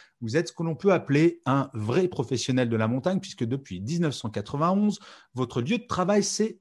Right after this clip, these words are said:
très rarement trouvé en dessous de mille cinq cents mètres d'altitude. Vous avez commencé votre carrière en quatre-vingt-onze comme responsable commercial au Val d'Alloz.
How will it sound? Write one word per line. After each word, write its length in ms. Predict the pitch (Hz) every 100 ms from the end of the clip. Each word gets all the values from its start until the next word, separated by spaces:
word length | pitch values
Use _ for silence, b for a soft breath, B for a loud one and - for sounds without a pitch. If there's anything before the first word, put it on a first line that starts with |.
| _
très 200 | - 247
rarement 440 | 220 208 160 170
trouvé 420 | 175 165 139 175 180
en 120 | 131
dessous 340 | 123 - 180
de 140 | 123 117
mille 200 | 139 165
cinq 140 | 135
cents 140 | 117 120
mètres 160 | 143
d'altitude. 580 | 127 107 107 - 90 87 b b b 135
Vous 120 | 135
avez 160 | 185 214
commencé 340 | 202 202 214
votre 120 | 190
carrière 460 | 180 160 156 143 - _
en 100 | 101
quatre-vingt-onze 640 | - 113 185 160 131 135 -
comme 180 | 127 110
responsable 440 | 147 170 151 123
commercial 500 | 127 113 - 110 92
au 60 | 90
Val 200 | 95 117
d'Alloz. 420 | 208 220 202